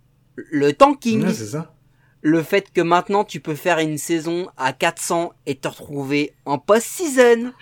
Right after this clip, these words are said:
Speaker 2: Putain, c'est horrible.
Speaker 1: Non mais
Speaker 2: <laughs>
Speaker 1: c'est,
Speaker 2: Non, mais
Speaker 1: c'est
Speaker 2: c'est
Speaker 1: ouf.
Speaker 2: clair.
Speaker 1: Non mais c'est ouf, Guillaume. C'est complètement dingue.
Speaker 2: Ah,
Speaker 1: Non,
Speaker 2: mais moi,
Speaker 1: t'es
Speaker 2: je suis
Speaker 1: pas d'accord
Speaker 2: d'accord. Moi, je suis, euh, je suis entièrement d'accord avec toi.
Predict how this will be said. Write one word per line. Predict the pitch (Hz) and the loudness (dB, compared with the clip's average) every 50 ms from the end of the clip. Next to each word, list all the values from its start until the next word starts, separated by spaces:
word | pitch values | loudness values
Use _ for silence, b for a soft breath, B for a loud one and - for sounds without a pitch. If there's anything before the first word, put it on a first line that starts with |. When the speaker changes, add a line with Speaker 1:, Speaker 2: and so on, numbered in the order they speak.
| - | -20
Speaker 2:
Putain, | - - - | -20 -18 -14
c'est | - - - - - - | -10 -10 -10 -10 -12 -14
horrible. | 95 104 110 113 107 107 117 117 110 104 92 - - | -14 -12 -10 -10 -8 -6 -8 -8 -8 -10 -10 -6 -2
Speaker 1:
Non | 147 147 | 0 0
mais | 151 151 143 139 - | 2 2 0 -2 -4
Speaker 2:
<laughs> | |
Speaker 1:
c'est, | - - 123 - 147 | -10 -10 -8 -6 -6
Speaker 2:
Non, | 127 | -6
mais | 113 | -6
Speaker 1:
c'est | 120 120 147 | -6 -4 -4
Speaker 2:
c'est | 156 175 | -4 -2
Speaker 1:
ouf. | 277 311 | 0 0
Speaker 2:
clair. | 320 - - - - _ _ _ _ - | -2 -2 -4 -12 -16 _ _ _ _ -6
Speaker 1:
Non | 151 147 | -4 -2
mais | 143 143 139 | -2 -2 -4
c'est | - - 262 285 | -4 -2 0 0
ouf, | 330 330 277 196 | 2 0 0 -4
Guillaume. | 151 151 170 180 156 127 104 _ _ _ _ - - | -8 -4 -2 -2 0 -2 -2 _ _ _ _ -20 -10
C'est | - 160 | -4 -4
complètement | 156 147 156 - 151 139 - 196 220 | -4 -4 -4 -4 -6 -4 -2 -2 -2
dingue. | 185 151 143 143 139 139 | 0 0 -2 -4 -2 4
Speaker 2:
Ah, | - 190 | 6 6
Speaker 1:
Non, | 196 | 6
Speaker 2:
mais | 196 | 8
moi, | 196 220 214 | 8 6 6
Speaker 1:
t'es | |
Speaker 2:
je | 190 | 6
suis | 202 175 | 6 4
Speaker 1:
pas | 165 | 4
d'accord | 165 220 208 175 - | 4 4 2 0 -2
Speaker 2:
d'accord. | B B B B B | B B B B B
Moi, | 151 165 - | -10 -6 -4
je | 202 | -2
suis, | 151 - - - - 180 180 160 | -2 -2 -2 -4 -2 0 0 0
euh, | 147 139 | 0 0
je | 143 156 | -2 -4
suis | - - 185 | -4 -2 -2
entièrement | 196 185 190 - 214 226 226 | -4 -4 -2 -2 -2 0 0
d'accord | 214 202 - 185 | 0 0 -2 -2
avec | 165 160 165 156 160 | -2 -2 -2 -2 0
toi. | - 180 170 147 | 0 -2 -2 -2